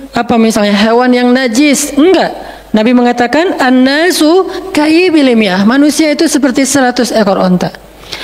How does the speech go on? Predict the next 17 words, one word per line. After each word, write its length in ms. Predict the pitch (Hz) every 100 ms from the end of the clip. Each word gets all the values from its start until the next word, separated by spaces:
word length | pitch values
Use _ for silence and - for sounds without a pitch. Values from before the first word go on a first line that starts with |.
| - -
La 560 | 247 302 349 349 359
takadu 720 | 349 339 339 339 330 330 320
tajidu 400 | 320 302 294 294
fiha 640 | 294 277 269 262 247 226 220
rahilatan. 1200 | 214 208 208 190 190 190 185 185 180 185 190 208 - - - - -
Hampir-hampir 1200 | 302 320 320 349 359 294 254 269 269 269 214 214 254 - - -
di 80 | -
dalam 400 | 294 294 311 320
seratus 560 | 302 294 285 311 294 302
ekor 400 | 294 285 294 277
onta 400 | 285 294 285 269
itu 320 | 277 320 -
kamu 480 | 302 285 285 311 247
nggak 120 | 220
mendapati 640 | 240 247 240 247 247 269 277
satu 640 | - 294 294 285 359 339 339
pun 440 | 370 349 233 170